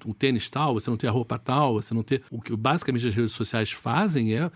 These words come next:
fazer comparações, né? Você vive uma comparação o tempo todo, você pega o nível de depressão de adolescente agora por conta disso, o adolescente que é mais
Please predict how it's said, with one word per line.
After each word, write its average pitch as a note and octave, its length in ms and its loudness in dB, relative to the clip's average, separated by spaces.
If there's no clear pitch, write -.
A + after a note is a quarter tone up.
fazer C3 260 0
comparações, D3 920 -2
né? G#2 100 0
Você G2 240 -4
vive C3+ 440 0
uma G#2+ 160 -2
comparação A2+ 720 -6
o B2+ 40 -6
tempo D3 300 -6
todo, E3+ 500 0
você - 140 -6
pega A2+ 240 -2
o A2 40 2
nível B2+ 220 2
de A2 120 0
depressão A#2 520 -2
de A2+ 80 0
adolescente A2 640 -2
agora A2+ 240 0
por G#2+ 120 -6
conta - 260 -6
disso, C#3+ 300 -2
o - 20 -6
adolescente A2 480 -2
que G#2+ 80 -8
é A#2+ 40 -10
mais C3 300 -12